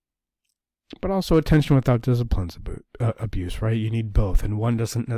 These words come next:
doesn't necessarily negate the other. So then we have the return.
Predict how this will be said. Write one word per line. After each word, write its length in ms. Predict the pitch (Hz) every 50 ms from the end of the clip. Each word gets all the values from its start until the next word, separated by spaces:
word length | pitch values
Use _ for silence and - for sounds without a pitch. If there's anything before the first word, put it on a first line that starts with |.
| - _
doesn't 340 | - - 113 104 92 - 101
necessarily 760 | 110 110 - - 110 - - 107 104 104 104 101 101 101 - - _ - - - - _ _ _ _
negate 360 | - 113 104 - 107 104 101
the 160 | - 101 101 101
other. 260 | 92 90 - - - - - - _ _ _ _ _ _ _ _ _ _ _ _ _ _ _ _ _ _ _ _ _ _ _ _ _ _ _ _ _ _ _ _ _ _ _ _ _ _ _ _ _ _ _ _ _ _ _ _ _ _ _ _ _ _ _ _ _ _ _ _ _ _ _ _ _ - - - -
So 180 | - - 120
then 220 | 113 117 117 113 110
we 120 | 113 113
have 320 | 95 110 120 117 110 110 117
the 80 | 110
return. 400 | 107 107 104 - - 113 92 -